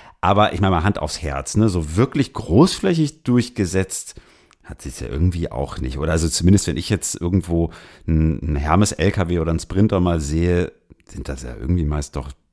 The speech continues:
Diesellieferwagen. Woran liegt das? Ist das doch so komplex oder so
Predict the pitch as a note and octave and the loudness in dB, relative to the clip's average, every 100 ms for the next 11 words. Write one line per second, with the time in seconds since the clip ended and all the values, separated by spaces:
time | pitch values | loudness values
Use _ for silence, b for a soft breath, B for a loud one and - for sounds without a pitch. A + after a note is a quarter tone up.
0 | _ - C#2 - B1+ B1 A#1+ A#1 - A#1+ | _ -12 -8 -8 -8 -12 -12 -12 -12 -12
1 | B1 B1+ C2+ D2 - G#2+ F2 G2 - C#2 | -14 -12 -10 -8 0 0 0 -4 -6 -6
2 | C2 - - F#2 - B B B - F#2+ | -4 -6 -2 -4 -4 B B B -2 0
3 | D2+ E2 A2 - G2 D#2+ E2+ - - F2+ | 0 0 0 2 0 0 -2 -2 -2 -2
4 | D#2+ | -2